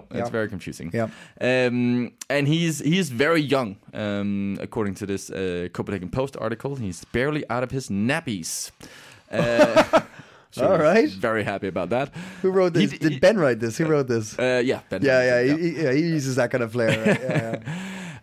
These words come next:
Speaker 1: <laughs> Um, but this past week, he has been, uh, taking on China.
Speaker 2: Oh, yeah?
Speaker 1: Of, of all,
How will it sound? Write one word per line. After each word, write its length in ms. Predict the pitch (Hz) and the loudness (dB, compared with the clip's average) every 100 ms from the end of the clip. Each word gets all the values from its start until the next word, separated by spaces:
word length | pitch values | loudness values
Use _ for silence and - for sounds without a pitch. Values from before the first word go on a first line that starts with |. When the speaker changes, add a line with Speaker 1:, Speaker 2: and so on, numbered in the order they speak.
| - | -4
Speaker 1:
<laughs> 500 | 143 139 139 135 127 | 0 2 2 2 0
Um, 260 | 127 127 120 - - - - | 0 -2 -4 -12 -20 -20 -2
but 160 | 175 170 | -2 2
this 140 | 233 | 0
past 320 | - 202 202 | 2 2 2
week, 160 | 208 220 | -2 -4
he 140 | 220 | -2
has 100 | 214 | -2
been, 260 | 202 196 190 | 2 0 0
uh, 200 | 165 165 | -2 -2
taking 320 | 165 190 196 | 2 0 2
on 200 | 170 185 202 | 2 2 0
China. 560 | - 165 214 165 95 - - - - | -2 0 2 0 -2 -10 -20 -20 -2
Speaker 2:
Oh, 120 | 165 | 4
yeah? 360 | 208 190 202 285 | 6 8 6 4
Speaker 1:
Of, 180 | 131 120 | 0 -2
of 220 | - 127 | 0 2
all, 400 | 120 120 123 117 | 4 4 4 2